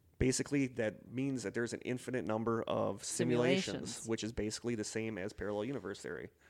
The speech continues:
Speaker 2: Yeah.
Speaker 1: And, you know, the simulation we create are one day gonna get advanced enough to create a simulation of their own.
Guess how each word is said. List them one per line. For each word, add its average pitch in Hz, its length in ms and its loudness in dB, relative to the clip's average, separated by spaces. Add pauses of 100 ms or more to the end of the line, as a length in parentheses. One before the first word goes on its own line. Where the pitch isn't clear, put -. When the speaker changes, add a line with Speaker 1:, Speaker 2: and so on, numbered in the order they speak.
(260)
Speaker 2:
Yeah. 277 240 -2 (1300)
Speaker 1:
And, 123 100 0
you 120 80 2
know, 117 220 2
the - 100 -6
simulation 117 840 2
we 151 140 4
create 107 520 2
are 113 80 4
one 113 240 2
day 107 160 0
gonna 107 160 -4
get 104 140 -2
advanced 104 420 -4
enough 104 160 -4
to - 80 -16
create 104 220 0
a - 20 -2
simulation 104 540 0
of 101 100 -2
their 98 200 0
own. 143 360 -2